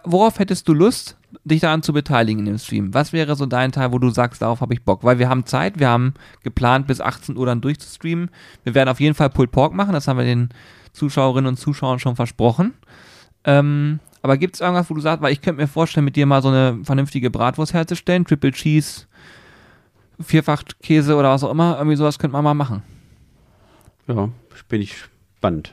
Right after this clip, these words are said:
Speaker 2: auf jeden Fall.
Speaker 1: Ja?
Speaker 2: Ja, man, so live ist dann halt doch nochmal anders als in dem Video, ne?
Speaker 1: Ja, absolut. Du kannst dann nichts
Speaker 2: Und
Speaker 1: schneiden, ne?
Speaker 2: ja, das finde ich, ja.
Speaker 1: Finde ich aber gut. Ich finde das gerade gut.
Speaker 2: Ja.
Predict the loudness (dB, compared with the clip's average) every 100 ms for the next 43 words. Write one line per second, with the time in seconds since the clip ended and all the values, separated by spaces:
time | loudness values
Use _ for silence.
0 | -16 -10 -10 -10 -12 -10 0 0 0 -4
1 | -2 -2 0 -4 -4 -8 -8 0 2 4
2 | 4 2 0 -8 -10 -8 -6 -4 -4 -4
3 | -4 -6 -2 -2 0 0 0 -4 -12 _
4 | -20 -18 -4 -4 0 2 2 0 0 0
5 | -2 -4 0 2 2 -2 -2 -2 -2 -4
6 | -4 -2 0 -2 -2 -2 -4 -4 -4 -8
7 | -4 -2 -2 -4 -6 -6 -6 -6 -8 _
8 | _ -2 4 4 6 2 2 -2 0 0
9 | 2 2 0 -4 -8 -10